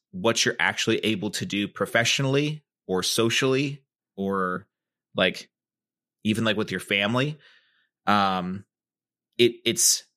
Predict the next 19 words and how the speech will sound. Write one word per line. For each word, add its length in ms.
it's 220
not 320
just, 300
like, 120
a 60
personality 720
trait. 380
It's 140
an 160
actual, 360
like, 180
hindrance 840
in 200
your 200
life. 420
So 160
some 160
examples, 720
um, 600